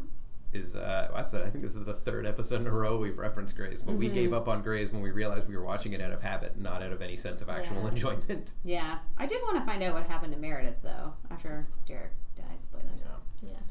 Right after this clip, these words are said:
Speaker 3: Yeah. <laughs>
Speaker 1: Although, if you don't know that yet,
Speaker 3: Yeah.
Speaker 1: that dude became a professional race car driver, because why not? <laughs> And then I think he came back to movies. He was in one, oh, he was in Bridget Jones's Baby, which was
Speaker 3: Oh,
Speaker 1: an
Speaker 3: yeah.
Speaker 1: excellent movie if anybody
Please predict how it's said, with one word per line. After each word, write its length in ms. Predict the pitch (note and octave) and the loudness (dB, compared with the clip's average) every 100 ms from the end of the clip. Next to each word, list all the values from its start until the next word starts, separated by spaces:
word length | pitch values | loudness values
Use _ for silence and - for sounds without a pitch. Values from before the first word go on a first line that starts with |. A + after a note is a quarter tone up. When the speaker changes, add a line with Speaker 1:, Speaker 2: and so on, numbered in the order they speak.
| - - C4 D4+ | 4 4 6 4
Speaker 3:
Yeah. 280 | D#4+ C4+ C#4 - - | 4 4 4 2 2
<laughs> 140 | - | 6
Speaker 1:
Although, 240 | C#4+ D4 | 6 8
if 100 | C#4+ | 6
you 100 | D4+ | 6
don't 160 | G4 D#4+ | 4 4
know 120 | C#4+ | 2
that 180 | B3 G3 | 2 2
yet, 380 | G3+ F#3+ G#3 - - - | 2 0 0 0 2 2
Speaker 3:
Yeah. 280 | G#3 F3 F3 | 2 0 0
Speaker 1:
that 120 | B3 | -2
dude 200 | C#4+ C4 | -2 0
became 280 | F#3+ F#3 F3 | 2 2 0
a 60 | F3+ | 0
professional 520 | F3 F#3 G3+ A#3 A3+ | 0 0 2 2 0
race 220 | G#3 F#3+ | -2 -2
car 220 | G3 D3+ | -2 -2
driver, 540 | D3+ D#3+ D3 C#3+ D3+ - G3+ | -2 0 2 2 2 2 2
because 400 | F#3 F#3+ E3 F3+ | 0 0 0 0
why 540 | G3 G3+ G#3 G#3+ A#3 | 2 2 2 2 0
not? 420 | G#3 E3+ D3 D3+ - | 0 2 2 2 0
<laughs> 40 | D4 - G4 - - - - - - - - - - | 0 2 0 -2 -2 0 0 -2 -6 -8 -8 -6 -2
And 120 | A#3 | 0
then 100 | D#4 | 0
I 60 | |
think 180 | E4 D4+ | 0 0
he 100 | C#4+ | 0
came 180 | B3 A3+ | 0 0
back 180 | G3 F#3 | 0 0
to 100 | F#3+ | -2
movies. 380 | E3+ D3+ D3 F3 | -2 -2 -2 -2
He 80 | G3 | -6
was 100 | G#3+ | -4
in 140 | A#3 | -4
one, 300 | G#3 G3 F#3+ - A3+ | 0 2 2 0 -2
oh, 80 | |
he 120 | A#3 G#3+ | 0 2
was 140 | G3+ | 4
in 140 | G3+ | 4
Bridget 280 | F#3 F#3 F3+ | 4 2 0
Jones's 320 | F3+ E3+ - | -2 -2 -4
Baby, 400 | - C3+ - - - - - - | -4 -2 -2 -2 -2 -2 -2 -2
which 100 | G3 | 0
was 200 | G3+ F3+ | 0 0
Speaker 3:
Oh, 60 | F#3+ | 0
Speaker 1:
an 40 | |
Speaker 3:
yeah. 60 | F3+ | 0
Speaker 1:
excellent 420 | F#3 G#3 F3 D#3+ | 0 -2 0 2
movie 200 | D3+ D3 | 0 0
if 120 | D3 | 0
anybody 400 | B2+ - - - | 0 -2 -4 -6